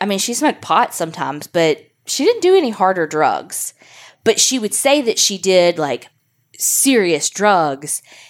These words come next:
And then, again, she told some of her classmates that she'd gotten in a fight with a drug dealer and, like, split his head wide open during the fight.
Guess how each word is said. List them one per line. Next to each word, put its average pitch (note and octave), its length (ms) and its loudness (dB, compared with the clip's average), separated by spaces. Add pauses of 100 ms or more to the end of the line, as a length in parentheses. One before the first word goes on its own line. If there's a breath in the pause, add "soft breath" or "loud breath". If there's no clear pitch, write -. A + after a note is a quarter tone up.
(140 loud breath)
And G3 220 2
then, F#3 480 2 (200)
again, F3+ 340 2
she F#3+ 180 -2
told F3+ 360 2 (280)
some B3 220 -4
of G#3+ 80 -6
her F#3+ 220 0
classmates F#3 640 -2
that F3 180 -2
she'd F3+ 240 -2
gotten D#3 200 0
in E3 60 -6
a E3 60 -8
fight A#3 320 2
with G#3 120 -4
a G#3 60 -2
drug G3+ 240 -2
dealer G3 260 2
and, F3 260 -6
like, E3+ 180 0
split - 360 2
his F#3 280 -2
head F3 340 4
wide D#3+ 280 2
open C#3+ 360 -2
during D3+ 220 -6
the - 80 -14
fight. - 480 -10